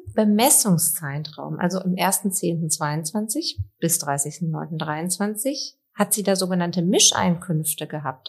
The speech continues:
Also war sie da auch selbstständig und hat auch selbst, aus selbstständiger Tätigkeit Einkünfte erzielt?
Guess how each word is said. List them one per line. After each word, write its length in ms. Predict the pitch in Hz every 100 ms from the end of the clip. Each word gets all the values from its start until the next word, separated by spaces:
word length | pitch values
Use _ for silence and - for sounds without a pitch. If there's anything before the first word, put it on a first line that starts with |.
| -
Also 240 | 165 160
war 160 | 165 185
sie 80 | 190
da 160 | 175
auch 120 | 151
selbstständig 840 | 143 196 370 - - 175 151 156 160 -
und 180 | 180 180
hat 200 | 190 -
auch 100 | 160
selbst, 480 | 160 185 311 - -
aus 140 | 196
selbstständiger 520 | - 285 - 285 247 233
Tätigkeit 540 | 233 220 208 190 180
Einkünfte 580 | - 311 202 185 185 180
erzielt? 520 | 165 - 190 262